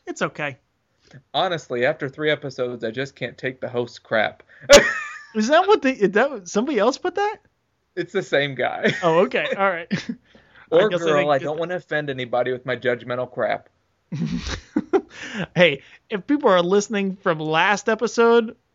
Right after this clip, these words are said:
Speaker 1: then we got 'em for good. <laughs>
Speaker 2: <laughs>
Speaker 1: If they're, if they're still listening after what we talked about last time, uh, th-, we're set.
Speaker 2: Well, I, I just hope Rebecca's listening and hears this.
Speaker 1: She probably is.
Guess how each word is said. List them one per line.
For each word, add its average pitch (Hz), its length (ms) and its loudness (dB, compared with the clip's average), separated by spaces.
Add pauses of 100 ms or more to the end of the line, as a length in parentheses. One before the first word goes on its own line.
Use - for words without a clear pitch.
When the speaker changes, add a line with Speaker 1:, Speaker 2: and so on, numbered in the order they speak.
(120)
Speaker 1:
then 180 460 2
we 202 120 -2
got 185 200 2
'em 156 100 -4
for 147 120 -10
good. 143 460 -10
<laughs> - 80 -20
Speaker 2:
<laughs> - 80 -20
Speaker 1:
If 202 1500 0
they're, 294 200 -2
if 220 180 0
they're 302 140 0
still 233 420 2
listening 233 420 -2
after 208 280 0
what 208 120 -2
we 180 100 0
talked 185 260 -2
about 175 180 -2
last 170 300 -2
time, 190 280 -4 (380)
uh, 160 140 -8 (360)
th-, 202 160 0
we're 185 140 -2
set. - 260 -10 (500)
Speaker 2:
Well, 147 140 2 (240)
I, 165 100 -2
I - 40 0
just 196 160 -6
hope 160 220 -4
Rebecca's 120 480 0
listening 107 500 -10
and 98 200 -16
hears 107 460 -4
this. - 460 -16 (440)
Speaker 1:
She - 180 -6
probably 147 800 -2
is. 151 800 4